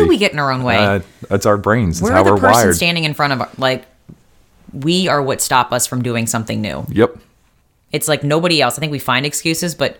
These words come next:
Speaker 1: honestly, it's like we're in our own way, and we just have to get out of our way.
Speaker 2: We do.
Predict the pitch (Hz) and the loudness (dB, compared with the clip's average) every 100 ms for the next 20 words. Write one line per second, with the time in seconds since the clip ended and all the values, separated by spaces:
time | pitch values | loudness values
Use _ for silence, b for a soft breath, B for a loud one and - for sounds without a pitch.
0 | - 131 156 - 180 180 b b b b | -4 -2 -2 -2 -4 -4 b b b b
1 | b b _ _ _ - 139 147 135 147 | b b _ _ _ -6 -2 -2 2 2
2 | 151 139 131 120 104 123 _ _ 139 139 | 2 2 0 -2 -4 -8 _ _ -2 0
3 | 151 151 165 185 208 302 208 - - 82 | -2 -2 -2 0 0 -2 -6 -8 -6 -4
4 | 76 69 | 0 -2